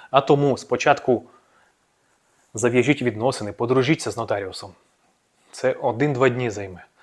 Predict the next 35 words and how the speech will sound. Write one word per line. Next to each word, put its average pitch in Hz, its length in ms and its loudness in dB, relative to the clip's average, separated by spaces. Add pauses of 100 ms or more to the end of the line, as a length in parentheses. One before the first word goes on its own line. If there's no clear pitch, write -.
(140)
Декілька 147 480 2
разів 123 360 6
прийдіть 110 320 -4
до 110 100 -8
нього, 104 240 -10 (320)
зателефонуйте, 127 880 4 (160)
напишіть 127 320 -2
щось - 260 -2
на 139 80 0
Viber. 107 380 0
І 120 40 0
якщо 117 260 -2
він 135 120 -2
адекватно 123 560 2
і 110 60 -4
швидко 117 340 -4
з 101 40 -8
вами 107 240 -4
комунікує, 160 580 -2
то 185 260 -4 (520)
є 123 160 4
сенс 127 320 0
звернутися 113 600 -2
до 104 120 -12
нього. 101 240 -16 (440)
Або, 147 380 6 (340)
якщо - 260 -4
у - 20 0
вас 110 220 0
є 104 100 2
адвокат, 104 500 -6 (460)
то 147 240 4 (260)
зверніться 131 440 2
до 127 100 2
нього, 151 260 2